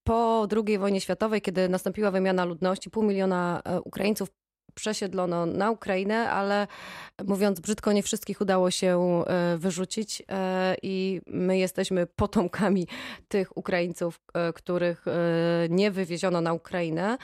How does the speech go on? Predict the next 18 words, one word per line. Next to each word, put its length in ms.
E, 260
akurat 280
moja 200
rodzina 400
nie 140
była 320
też 200
przesiedlona 460
w 40
akcji 300
Wisła, 540
bo, 560
mm, 300
większość 320
po-, 140
em, 480
Ukraińców 500
właśnie, 460